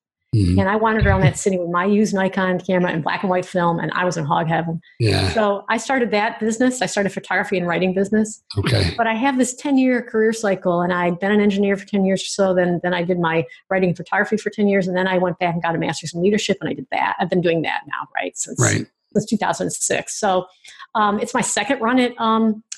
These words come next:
Speaker 2: at entrepreneurship, but I am a natural entrepreneur. I like creating something out of nothing. Uh, my insight report for my Strength Finder, when you take the, the,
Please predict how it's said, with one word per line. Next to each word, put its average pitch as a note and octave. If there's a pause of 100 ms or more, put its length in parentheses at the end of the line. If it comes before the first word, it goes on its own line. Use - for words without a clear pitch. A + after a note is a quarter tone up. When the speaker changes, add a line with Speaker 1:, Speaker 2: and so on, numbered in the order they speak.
(120)
Speaker 2:
at G#3
entrepreneurship, A3
but G3+
I G3+
am G3+
a F3+
natural F3
entrepreneur. - (120)
I F#3
like E3 (460)
creating F3+
something F3+
out D#3
of D#3+
nothing. E3 (640)
Uh, F#3
my F#3+
insight C4
report -
for -
my F3
Strength G3+
Finder, F3 (120)
when F#3+
you F#3
take A#3+
the, A3
the, F3+